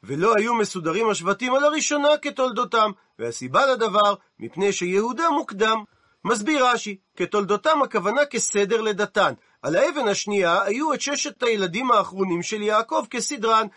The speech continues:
גד ואשר, יששכר וזבולון, יוסף ובנימין, שזה סדר לידתן.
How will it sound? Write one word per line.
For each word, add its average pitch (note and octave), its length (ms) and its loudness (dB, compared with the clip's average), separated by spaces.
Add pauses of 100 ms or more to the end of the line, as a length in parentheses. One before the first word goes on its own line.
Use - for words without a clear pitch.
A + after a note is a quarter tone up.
(220)
גד C4+ 280 2
ואשר, E3+ 460 -2
יששכר A#3 560 -2
וזבולון, F3+ 580 -2
יוסף A3 380 -4
ובנימין, G#3 560 -2 (240)
שזה F#3 380 -2
סדר D3+ 340 -4
לידתן. F#3+ 480 0